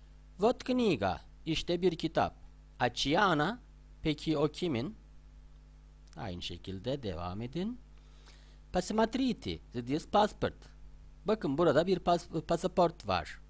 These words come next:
Вы не знаете, чей это паспорт?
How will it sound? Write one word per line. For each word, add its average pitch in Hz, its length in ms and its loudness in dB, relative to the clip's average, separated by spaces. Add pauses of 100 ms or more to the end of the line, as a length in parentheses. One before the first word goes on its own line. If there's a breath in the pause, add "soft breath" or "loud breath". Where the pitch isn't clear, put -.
(1000)
Вы 127 80 -4
не 269 80 -2
знаете, 254 440 0
чей 120 220 0
это 107 160 0
паспорт? - 540 -2